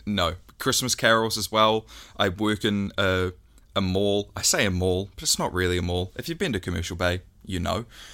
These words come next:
Um, but I, every now and then I'll hear a little Christmas song come on, and I'm like, <clears throat> slowly dying inside. Um, I, I've already, we've already talked about it at work that we will not be playing any Christmas songs.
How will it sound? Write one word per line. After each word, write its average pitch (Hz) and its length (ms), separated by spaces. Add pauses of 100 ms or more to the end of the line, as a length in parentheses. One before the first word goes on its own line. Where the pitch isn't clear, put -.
(180)
Um, 95 440 (260)
but - 300
I, 107 240
every 110 240
now 110 180
and 110 140
then 113 200
I'll 107 140
hear 110 260
a 113 40
little 117 200
Christmas 131 400
song 135 320
come 131 220
on, 156 300 (420)
and 95 140
I'm 85 160
like, - 420 (560)
<clears throat> - 40 (1000)
slowly 98 640
dying 95 440
inside. 95 640 (320)
Um, 90 380 (180)
I, 101 200
I've 101 180
already, 104 440
we've 101 200
already 107 220
talked 90 260
about 92 180
it 87 80
at - 80
work 95 280
that 85 120
we 92 100
will 90 140
not 98 220
be 92 100
playing 90 300
any 85 100
Christmas 92 360
songs. 95 540